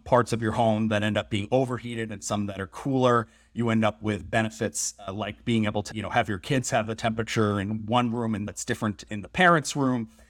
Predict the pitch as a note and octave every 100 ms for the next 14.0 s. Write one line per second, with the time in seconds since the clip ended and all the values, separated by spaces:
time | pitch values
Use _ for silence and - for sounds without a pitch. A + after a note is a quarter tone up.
0 | _ _ A#2+ A2 D#3 D3+ E3+ F3+ E3 -
1 | - E3 D#3 C3+ C3 A#2+ A2+ G#2+ G2+ -
2 | G#2 - E2 - - C3 B2+ B2 A2 G2
3 | G2+ - F2+ A2 A#2+ D3+ D3 C#3+ C3 A#2+
4 | B2 A2+ A2+ G2+ - A2+ G#2+ G#2+ G2+ -
5 | G2 G2+ F#2+ - G#2 G2+ G2 D#2+ G2+ -
6 | - F2 - C3 A#2 D#3+ D#3 D3 B2+ A2
7 | A2 A2+ A#2+ A2+ A#2+ B2 B2+ - B2 A#2
8 | A2+ B2+ C3+ A2+ - - A#2 G#2+ - G#2+
9 | G#2 A2+ G#2+ G#2 G#2+ F#2+ - A2+ B2+ G#3+
10 | - C3+ B2+ _ _ _ _ - _ _
11 | _ B2 E3+ D#3 D3 B2+ A2 - - D3
12 | D#3 - B2+ A2 G#2+ A2 A2 G2+ G#2 -
13 | C3+ - A#2 G#2+ G2+ A#2+ A2 F#2+ F#2+